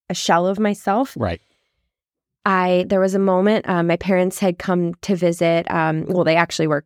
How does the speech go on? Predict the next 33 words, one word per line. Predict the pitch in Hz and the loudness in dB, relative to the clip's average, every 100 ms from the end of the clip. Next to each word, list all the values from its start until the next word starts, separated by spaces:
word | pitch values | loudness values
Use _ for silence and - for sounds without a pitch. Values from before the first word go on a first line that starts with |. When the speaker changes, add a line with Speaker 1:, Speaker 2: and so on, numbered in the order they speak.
| - | -8
Speaker 1:
quarantining. | - 170 156 160 156 147 143 | -2 0 2 0 0 0 2
They, | 156 - - | 0 0 -4
they | 196 175 | 0 2
actually | 165 170 190 | 2 2 0
had | 190 156 | 0 0
flown, | - 175 165 - | -2 -2 -2 -2
this | 170 - | -4 -2
is | 151 | -6
crazy. | - - 147 143 | -2 0 0 0
They | 156 | 0
had | 156 151 151 | 2 -2 -4
flown | - 170 175 196 | -4 0 2 2
in | 175 151 151 | 4 2 0
to | 170 180 | -4 -2
visit | 165 170 165 | 0 0 0
us | - - - - | -2 -4 -6 -14
a | |
couple | - - 180 180 | -12 -2 0 2
days | 165 160 156 | 2 2 0
before | 160 - 165 156 147 160 - _ _ _ _ _ _ - | -6 -4 -2 0 0 -2 -6 _ _ _ _ _ _ -16
quarantine. | - 180 - - - - - _ - | -4 -2 -2 -4 -8 -10 -14 _ -10
Speaker 2:
Right. | 98 - - | -8 -6 -2
Speaker 1:
And | 180 160 151 151 | 0 2 0 -2
they | - 170 | -2 -2
pretty | - 202 190 | 0 0 2
much | 170 | 0
ended | - 160 160 | 0 0 0
up | 160 | 0
being | 156 156 | -2 -2
stuck | - 165 156 | -2 -2 0
with | 170 151 | -2 0
us | 143 - - | 0 -2 -2
in, | 165 156 | -2 -2